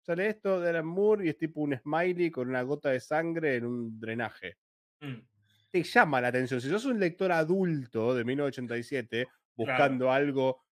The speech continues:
Speaker 1: por fuera de, diciendo, "Qué bueno sería que Vértigo exista ahora y no dentro de tres años", buscando algo más para ese lado, sí, para mí Watchmen seguramente te llamaba la atención, pero estaba pensado para lectores maduros, me parece a mí.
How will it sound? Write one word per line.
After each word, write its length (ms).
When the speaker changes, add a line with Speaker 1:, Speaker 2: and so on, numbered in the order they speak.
Speaker 1:
por 220
fuera 640
de, 220
diciendo, 420
"Qué 80
bueno 280
sería 280
que 100
Vértigo 360
exista 380
ahora 380
y 60
no 140
dentro 280
de 100
tres 260
años", 280
buscando 580
algo 240
más 180
para 180
ese 200
lado, 460
sí, 380
para 180
mí 140
Watchmen 420
seguramente 440
te 60
llamaba 340
la 60
atención, 420
pero 120
estaba 260
pensado 380
para 140
lectores 340
maduros, 560
me 80
parece 340
a 20
mí. 80